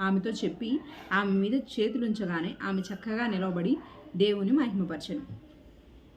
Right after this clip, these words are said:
పద్దెనిమిది ఏండ్ల నుంచి బలహీనతని దేవుడు వచ్చి ఆమె మీద ప్రార్థన, చేతులుంచి ప్రార్థన చేయంగానే తగ్గిపోయిందంట. ఈమె అబ్రహాము కుమార్తె అంట. ఈమె పేరు మరి రాశారో లేదో తెలియదు.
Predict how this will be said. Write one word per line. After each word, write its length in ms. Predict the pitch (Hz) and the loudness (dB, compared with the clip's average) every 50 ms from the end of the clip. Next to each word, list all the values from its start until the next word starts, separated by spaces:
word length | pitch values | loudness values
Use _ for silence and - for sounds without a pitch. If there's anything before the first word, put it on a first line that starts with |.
| - - - - - - - - - - - 220 | -20 -20 -20 -20 -20 -20 -20 -20 -20 -12 -4 0
పద్దెనిమిది 540 | 202 196 185 214 214 208 208 196 190 185 180 | 2 4 4 4 4 2 2 2 2 2 2
ఏండ్ల 380 | 180 185 202 226 247 247 254 | 2 2 2 2 2 4 4
నుంచి 280 | 254 240 226 220 233 247 | 4 4 2 0 0 0
బలహీనతని 760 | 196 196 190 196 190 214 202 202 190 175 202 220 311 453 - - - - - - - - - 202 | 0 0 0 0 0 0 0 -2 -2 0 2 2 2 2 0 -4 -14 -20 -20 -20 -20 -10 -6 0
దేవుడు 360 | 175 190 196 220 247 247 233 | 4 4 6 6 6 4 4
వచ్చి 300 | 208 185 - - - 302 | 2 0 0 0 2 2
ఆమె 180 | 254 226 208 196 | 2 2 2 0
మీద 180 | 190 196 202 | 0 0 0
ప్రార్థన, 500 | 214 202 - 202 185 185 190 180 202 196 | -2 -2 -2 0 0 2 2 0 0 0
చేతులుంచి 500 | 196 190 220 196 196 196 202 202 190 - | 0 0 0 0 0 0 0 -2 -2 -2
ప్రార్థన 340 | - 196 175 175 180 190 196 | -2 -2 -2 0 0 0 0
చేయంగానే 460 | 196 190 180 180 180 175 175 220 262 | 0 0 0 0 0 0 0 0 0
తగ్గిపోయిందంట. 680 | 240 220 196 185 170 175 175 160 165 165 160 151 156 165 233 302 - - - - - - - | 0 0 0 0 0 -2 -2 -2 -2 -2 -2 -2 -2 -2 -2 -4 -4 -6 -12 -20 -14 -4 0
ఈమె 180 | 196 196 190 170 | 2 2 2 2
అబ్రహాము 520 | 160 156 170 180 208 208 202 196 185 170 | 0 0 0 0 0 0 0 0 0 0
కుమార్తె 400 | 175 175 165 165 165 160 - 170 | 0 -2 -2 -2 -4 -4 -4 -4
అంట. 120 | 156 160 | -4 -2
ఈమె 180 | 220 226 214 190 | -2 -4 -4 -4
పేరు 320 | 175 175 170 175 185 202 | -2 -2 -2 -2 0 0
మరి 160 | 190 175 170 165 | -2 -2 -2 -2
రాశారో 460 | 156 151 156 180 - 190 185 180 180 | -4 -4 -4 -4 -4 -4 -2 -2 -2
లేదో 240 | 180 165 156 156 156 | -2 -2 -2 -2 -4
తెలియదు. 500 | - 151 147 156 156 160 180 254 - | -4 -6 -4 -2 -2 0 0 0 0